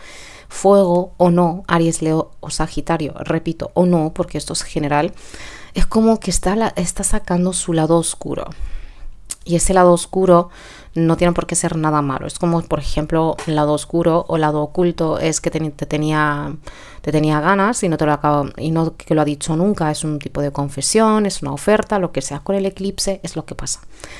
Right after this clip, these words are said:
Averigua en qué casa te ha caído, o sea, te cae Escorpio,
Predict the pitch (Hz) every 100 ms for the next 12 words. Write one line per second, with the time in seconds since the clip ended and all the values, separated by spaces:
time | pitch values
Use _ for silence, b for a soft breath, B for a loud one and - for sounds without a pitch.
0 | B B - 175 180 196 202 202 202 185
1 | 165 - 185 - 196 190 165 - 147 175
2 | 196 - 131 139 139 - 190 160 160 B
3 | B B - - - - - - - -
4 | - 196 - - 165 - 196 277